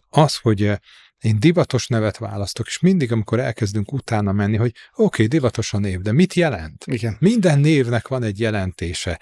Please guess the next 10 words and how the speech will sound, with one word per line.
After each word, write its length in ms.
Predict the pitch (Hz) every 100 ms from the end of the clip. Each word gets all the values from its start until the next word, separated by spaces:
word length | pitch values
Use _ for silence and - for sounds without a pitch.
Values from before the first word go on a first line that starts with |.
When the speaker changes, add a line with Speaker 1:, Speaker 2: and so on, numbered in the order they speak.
| - - -
Speaker 1:
És 160 | -
ez 120 | 110
a 40 | 110
jelentés, 540 | 117 123 127 - 143
ez 100 | 131
lehet, 280 | 139 143 151
hogy 180 | - 135
egy 140 | 139
rejtett 480 | 151 185 156 - 101
jelentés. 720 | 101 92 92 95 87 85 -